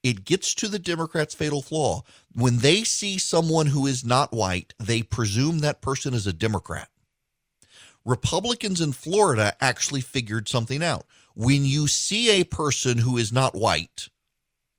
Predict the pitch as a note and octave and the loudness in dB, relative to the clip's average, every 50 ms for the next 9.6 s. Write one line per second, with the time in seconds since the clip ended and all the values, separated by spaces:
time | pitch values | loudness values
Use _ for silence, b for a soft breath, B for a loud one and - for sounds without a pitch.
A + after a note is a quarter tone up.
0 | _ _ _ _ _ _ _ _ _ - - E3+ E3 F#3+ - - - - - - | _ _ _ _ _ _ _ _ _ -2 0 2 2 2 0 -2 -6 -10 -4 0
1 | F#3 G#3+ - - - - G3+ F3 D3+ C#3 C3+ C3+ C3 B2+ C#3 C3 - D3+ C3+ B2+ | 0 0 0 0 -4 -2 0 0 2 2 0 0 0 0 0 -2 0 0 0 0
2 | - - - F3+ F#3+ F#3 - - B2 F2 D2+ D#2+ F#2+ A#2 - _ _ _ _ _ | -2 -4 -4 -4 -2 -2 -4 -4 -4 -4 -4 -4 -6 -6 -8 _ _ _ _ _
3 | _ b b b b b b b b b A2 G2+ C3+ C#3+ C#3 - - D3+ D3 C#3+ | _ b b b b b b b b b 2 6 6 6 6 4 0 0 0 0
4 | - - - E3+ F3 - - E3 C#3 D3 D3 C#3 - D3 C3+ C3+ C#3 B2+ B2 A#2 | -2 0 0 0 0 0 -2 0 0 0 0 0 0 -2 -2 0 0 -2 -2 -4
5 | A#2 A#2 C3+ F3 D#3 C#3+ C#3 B2+ A2 G2 F2 D#2+ - - - - - F2+ D2+ D2 | -4 -2 -2 -2 -2 -2 -2 -2 0 0 -2 -4 -6 -8 -10 -6 -8 -8 -8 -8
6 | C#2+ D2 - - - - - - - _ _ _ _ _ _ _ _ _ _ b | -12 -14 -14 -12 -10 -10 -10 -10 -14 _ _ _ _ _ _ _ _ _ _ b
7 | b b b b b b A2 B2+ C3+ C#3 - - D3+ - - C3+ C3 C3+ C3 - | b b b b b b 4 4 4 4 2 -2 -8 -6 -4 0 0 0 0 0
8 | C#3+ B2+ A2+ A#2+ - - - B2+ A2+ A2 A2+ A2 G#2 - A2+ F#2 F2+ F#2+ F#2 F2 | -4 -4 -4 -4 -8 -8 -6 -6 -4 -2 -2 -2 -2 -4 -6 -4 -2 -2 -2 -2
9 | F2 G#2+ F#2+ D2+ - - - - - - - | -2 -4 -6 -6 -8 -8 -10 -10 -10 -12 -14